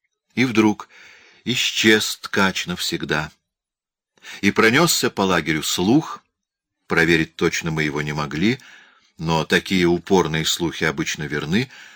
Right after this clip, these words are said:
что он разоблачён как фашистский палач с оккупированной территории, арестован и получил четвертную. Это было в тысяча девятьсот пятьдесят втором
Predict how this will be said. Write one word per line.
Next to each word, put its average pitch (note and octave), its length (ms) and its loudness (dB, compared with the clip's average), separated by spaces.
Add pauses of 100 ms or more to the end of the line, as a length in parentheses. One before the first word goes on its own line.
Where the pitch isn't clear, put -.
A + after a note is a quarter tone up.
(200)
что - 300 4
он C3+ 300 4
разоблачён G#2 760 4
как F2 240 -2
фашистский F2+ 800 0
палач F2 720 0
с - 160 -4
оккупированной A2+ 720 0
территории, G2 680 0 (320)
арестован A#2+ 800 2 (520)
и A2+ 180 -2
получил B2+ 600 0
четвертную. D#2 1120 -2 (540)
Это - 220 -10
было B2 400 0 (240)
в - 120 -16
тысяча A#2 460 -4
девятьсот F2 580 -4
пятьдесят D#2+ 560 -6
втором D2+ 500 -6